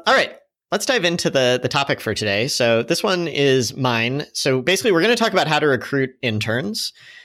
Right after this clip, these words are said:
Um, and I, I can give a little background on wh-, where I'm coming from with this topic. Basically, at Less Annoying C R M, so we have seventeen employees, but we've hired significantly more than that in total because every summer we have about ten-ish, uh, interns or coding fellows, which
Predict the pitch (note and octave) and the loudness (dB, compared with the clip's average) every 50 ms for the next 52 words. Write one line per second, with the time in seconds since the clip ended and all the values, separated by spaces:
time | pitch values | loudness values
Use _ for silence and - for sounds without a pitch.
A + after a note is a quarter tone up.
0 | _ _ - - B2 B2 B2 A#2+ A#2+ A#2+ A#2+ B2 - - A#2+ A#2+ C3 - - - | _ _ -6 -4 -2 0 0 0 -2 -4 -6 -6 -6 -6 -6 -4 -4 -4 -4 -4
1 | C3+ D3+ D3+ F3 F3+ F3+ F3 E3 D3+ C3 D3 C3+ C3+ - - C3+ B2+ B2 B2 B2 | -4 -2 -2 0 2 4 4 4 4 2 2 0 0 0 0 0 0 2 0 0
2 | A#2 A#2 A#2 A#2 B2 - - C#3 C#3 D3+ D3+ F3 E3 D#3 D3+ C#3+ - C#3+ C#3 C#3 | 0 0 -4 -6 -8 -10 -10 -6 -6 -4 0 2 2 2 2 2 0 0 0 0
3 | - C#3 C3+ C3+ B2 - - - - C3 C3 - C3 B2 - - - _ _ _ | 0 0 -2 0 0 -2 -2 0 0 -2 0 0 -2 -2 -2 -6 -20 _ _ _
4 | _ _ _ _ _ - D#3+ F3 F3 - G3 E3+ C#3+ C#3 C3+ E3 F#3+ G#3+ - A3+ | _ _ _ _ _ -2 0 0 2 2 0 2 2 0 0 0 -2 0 0 0
5 | G3 F#3 E3+ D#3 D3 - C#3 C3 C3 A#2+ A2+ G#2+ G#2 G2+ G#2+ A2 A2+ A2+ - - | 2 2 2 0 0 0 0 2 2 2 2 0 0 -2 -4 -6 -6 -8 -8 -6
6 | - - C#3+ C#3 C#3 - _ _ - D3+ C#3 B2+ - F#3+ F#3+ G3 F#3 - E3+ D3 | 0 0 0 0 0 -4 _ _ -2 0 0 0 0 -2 0 0 0 0 0 0
7 | C3 A2+ - C3 A#2 A2 G#2+ G2+ A2 A#2+ A#2+ - - - _ _ - A#2 C3+ B2+ | 0 0 0 2 2 2 4 2 2 0 0 -4 -6 -8 _ _ -2 -2 0 2
8 | C3 A#2+ - - G3+ A3 G#3+ F#3+ D3 - - C#3+ A#2+ D3+ C3+ - B2+ C3+ B2+ - | 0 0 0 0 2 2 4 2 2 0 -2 -2 0 0 -2 0 0 -2 0 0
9 | A#2+ A#2 A2+ A#2 A#2 - B2+ C3 C#3+ C#3+ C#3 C#3 B2 B2+ A#2 A2 A2 A2 A2 G#2 | 0 0 -2 -4 -4 -2 0 2 4 4 4 4 4 2 0 0 0 0 0 0
10 | - A#2 A2 A2 B2 A#2+ A2+ A2+ G#2 A2 G#2 B2+ A2+ C#3 D3 C#3+ C3 - - B2+ | -2 -4 -4 -2 -2 0 0 2 0 0 -2 0 0 0 2 2 0 0 0 -2
11 | A#2 A2+ A2+ A2 G#2+ G2 G2+ G2 G2 - - - - - C3+ A#2 A2+ A#2 A#2+ A2+ | 0 2 2 2 0 0 0 -2 -2 -4 -4 -10 -4 -2 0 0 0 0 0 0
12 | G#2+ G2 - - - - - _ _ _ - - _ _ _ - - G#2 G2+ G2+ | 0 0 0 0 -2 -2 -4 _ _ _ -20 -20 _ _ _ -6 -2 0 0 0
13 | - C#3 B2+ B2+ - - B2+ A#2 A2+ G#2+ A2+ G#2 F#2+ - - A2 G#2 G#2 G2 - | 0 0 0 0 2 2 2 2 2 2 2 0 0 0 0 0 0 0 0 0
14 | G#2 G#2 G2+ G2+ G2 F#2 G#2 F#2 - - - - | 0 2 2 2 2 0 -2 -2 -2 -2 -2 -4